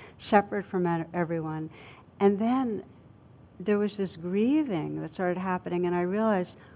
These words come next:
"Wow, what a painful way to go through life."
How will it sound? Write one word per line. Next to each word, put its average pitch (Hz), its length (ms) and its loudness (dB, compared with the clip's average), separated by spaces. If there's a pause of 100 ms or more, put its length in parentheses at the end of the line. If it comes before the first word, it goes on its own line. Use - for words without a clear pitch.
(240)
"Wow, 190 680 -8 (340)
what 226 340 -2
a 175 100 -2
painful 208 600 -2
way 175 220 2
to 170 80 0
go 160 220 -2
through 160 260 -8
life." 147 280 -10